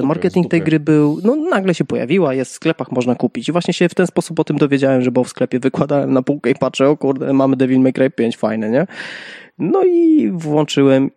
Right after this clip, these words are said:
Speaker 2: i jest fajnie, jest dobrze. To jest taki stary, oldschoolowy Devil May Cry, bez swoich udziwnień. Postacie w końcu wyglądają normalnie, a nie jakieś takie, wiecie, emo pedały i, i w ogóle. I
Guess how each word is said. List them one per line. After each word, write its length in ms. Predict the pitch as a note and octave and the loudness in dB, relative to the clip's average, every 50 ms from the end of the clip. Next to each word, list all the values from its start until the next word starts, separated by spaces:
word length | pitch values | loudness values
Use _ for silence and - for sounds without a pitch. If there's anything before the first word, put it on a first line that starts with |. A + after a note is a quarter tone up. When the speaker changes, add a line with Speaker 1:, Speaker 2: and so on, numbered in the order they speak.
| _ - | _ -10
Speaker 2:
i 120 | D4+ F#4+ G#4 | -8 -2 0
jest 140 | D#4 G3+ - | 0 0 0
fajnie, 300 | - - G#2+ A2 A2 A2+ | -2 -4 -2 -2 0 2
jest 140 | D3+ E3+ D#3 | 2 2 2
dobrze. 300 | B2+ A2+ G#2+ G#2 - A#2 | 0 -2 -2 -4 -8 -8
To 160 | - - F#3 F3+ | 0 2 2 2
jest 160 | E3+ E3 - | 2 0 -2
taki 220 | E3 E3 - D3+ | -4 -4 -4 -8
stary, 260 | - - D#3 D3 C3 | -6 -2 0 2 2
oldschoolowy 520 | C3 C3 B2+ - - - C#3 C#3 C3+ C3+ C3 | 2 0 0 -2 -2 0 2 2 2 2 2
Devil 240 | C3+ C3+ B2+ B2+ B2+ | 0 0 2 2 0
May 160 | B2 A#2+ A2+ | 2 0 -2
Cry, 240 | - - C3 C3 C3 | 0 0 0 0 2
bez 200 | B2 C3 - - | 0 -2 -4 -4
swoich 400 | - - - B2+ B2 - - - | -4 0 0 0 0 0 -2 -4
udziwnień. 600 | D3+ A#2+ C3 C#3 C3+ C3 C3 B2+ B2 B2 B2 A#2+ - | -4 0 0 0 2 4 4 4 4 2 2 0 -2
Postacie 360 | - - - - B2+ - - | -4 -4 -2 -2 -2 -2 -4
w 60 | - - | -6 -2
końcu 280 | - B2 - - A#2+ | -2 -2 0 -2 -2
wyglądają 480 | A#2+ B2+ A#2+ B2 A#2+ A#2+ B2 B2 B2 A#2+ | 0 2 2 2 2 2 2 2 2 2
normalnie, 540 | B2 B2 B2 B2 B2 B2 B2 A#2+ A#2+ A2+ A2+ | 2 2 2 2 2 2 2 2 0 0 0
a 60 | A#2 | 0
nie 120 | A#2+ A#2+ A#2+ | 0 0 0
jakieś 300 | A#2+ A#2+ - B2 - - | 0 0 -2 -4 -6 -4
takie, 260 | A#2+ A2+ - A#2+ A#2 | -6 -4 -4 -4 -2
wiecie, 300 | A#2+ A#2+ - - A#2 A#2 A#2 A#2 A#2+ A#2 A#2 A#2 A#2 A2+ A2 C2 | -2 -2 -2 0 0 2 4 4 4 4 2 2 2 2 2 2
emo 240 | G2+ B2 A#2+ A#2+ A#2 | 2 2 2 0 0
pedały 480 | - B2 A#2 A#2+ B2 A#2+ A#2+ B2 B2 B2 | 0 -2 0 2 2 2 2 2 2 2
i, 460 | B2 B2+ B2+ B2 A2+ - G#2 E2+ E2 | 4 4 2 2 2 0 -2 -2 0
i 80 | A#2+ B2 | -2 0
w 60 | B2 | 0
ogóle. 460 | B2 B2 B2 C3 C#3 E3 F#3 G3 F3+ | 0 0 2 2 2 2 2 0 0
I 100 | D3+ - | -4 -8